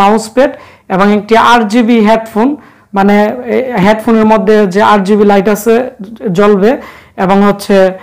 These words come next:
এ, মাউসের মধ্যে আট জিবি লাইট জ্বলবে এবং অনেকগুলো বাটন আছে, গেম খেলতে গেলে যত ধরনের বাটনের প্রয়োজন হয়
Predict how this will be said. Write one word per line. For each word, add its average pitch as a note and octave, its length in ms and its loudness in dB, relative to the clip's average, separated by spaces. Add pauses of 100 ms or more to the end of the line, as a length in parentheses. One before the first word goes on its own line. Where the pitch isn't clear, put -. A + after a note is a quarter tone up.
(380)
এ, F#3 140 -2
মাউসের G#3+ 440 2
মধ্যে A#3+ 240 2
আট A3+ 280 4
জিবি A3+ 320 0
লাইট G#3 300 -2
জ্বলবে A3 320 0
এবং G3+ 200 0
অনেকগুলো A3+ 440 2
বাটন A3+ 360 0
আছে, G#3+ 260 -2
গেম G3+ 280 0
খেলতে A3 320 -4
গেলে G3+ 220 0
যত G3 240 -4
ধরনের G3 420 0
বাটনের F#3+ 440 0
প্রয়োজন F#3 420 2
হয় G3 180 -2